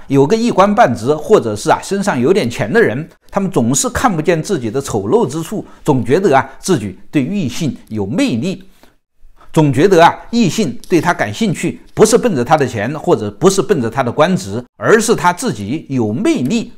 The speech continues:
把人家吸引过来了。那这些公关当然对他们这点小心思那是特别的理解，所以不停的给他们献殷勤，不停的给他们撒娇，不停的给他们劝酒。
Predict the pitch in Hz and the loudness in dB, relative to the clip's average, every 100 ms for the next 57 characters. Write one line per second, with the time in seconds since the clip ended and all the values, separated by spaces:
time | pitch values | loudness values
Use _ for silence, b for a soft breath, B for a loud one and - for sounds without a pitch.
0 | - 107 113 156 151 - 294 214 95 98 | -8 -6 -2 -2 -2 -4 -6 -6 -4 0
1 | 135 90 123 - b b b _ - 151 | 2 2 -4 -6 b b b _ -6 -2
2 | 135 180 147 127 165 156 165 180 156 208 | 0 2 2 0 0 4 4 2 -2 0
3 | 135 113 135 123 135 139 131 117 135 90 | -2 -2 -2 -2 -2 -2 -2 -4 -6 -8
4 | 85 156 151 139 131 131 123 127 202 127 | -2 -2 0 -4 -6 -6 -6 -6 -4 -2
5 | 95 127 139 98 143 202 92 87 87 127 | -2 -2 -2 -2 -4 -6 -8 -10 -8 -6
6 | 123 190 277 127 - 110 117 - - 82 | -6 -6 -4 -4 -4 -4 -4 -6 -14 -8
7 | 131 127 175 123 120 185 190 95 247 B | -6 -4 -2 -2 -2 -4 -6 -8 -10 B
8 | - 240 123 110 127 - 82 120 123 123 | -4 -2 -2 -2 -6 -6 -8 -6 -6 -6
9 | 82 80 135 165 B B - 214 120 113 | -10 -2 2 2 B B -4 0 0 -2
10 | 127 113 87 135 135 135 262 143 104 92 | -4 -4 -6 -6 -6 -4 -2 -2 -4 -6
11 | 120 | -8